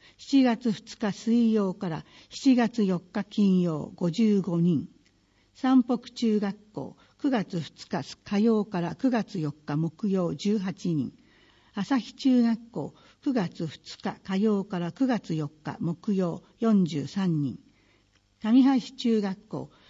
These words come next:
十月一日水曜から十月三日金曜、五十四人。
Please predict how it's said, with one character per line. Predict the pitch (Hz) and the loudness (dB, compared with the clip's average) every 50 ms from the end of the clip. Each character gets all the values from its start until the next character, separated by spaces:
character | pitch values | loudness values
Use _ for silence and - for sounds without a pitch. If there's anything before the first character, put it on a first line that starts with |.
| _ _ - | _ _ -2
十 | - 254 269 269 254 | 0 2 2 4 2
月 | 262 247 247 - 247 226 214 | 0 -2 -4 -2 -4 -4 -4
一 | - - 220 220 226 214 - | -2 -2 -2 0 0 -2 -2
日 | 208 196 - - | -6 -6 -6 -10
水 | - - - 233 226 233 220 214 | -14 -6 -2 0 2 2 4 2
曜 | 214 208 190 185 185 | 2 2 0 -2 -4
か | - - 185 | -6 -6 -6
ら | 165 156 143 | -4 -4 -4
十 | 143 - 208 226 247 | -4 -2 0 0 0
月 | 233 226 214 - - 208 | 0 -2 -4 -4 -2 0
三 | 185 180 175 | 0 0 0
日 | 175 - - 170 160 | -2 -6 -8 -8 -8
金 | - - - 202 196 185 180 | -6 -2 0 2 2 2 2
曜、 | 170 170 196 185 - 165 | 0 -2 -6 -10 -14 -8
五 | - 185 175 | -4 -4 -2
十 | 165 208 233 226 220 | 2 2 2 4 2
四 | 202 190 185 180 | 2 0 0 0
人。 | 180 190 180 165 | 0 0 -2 -2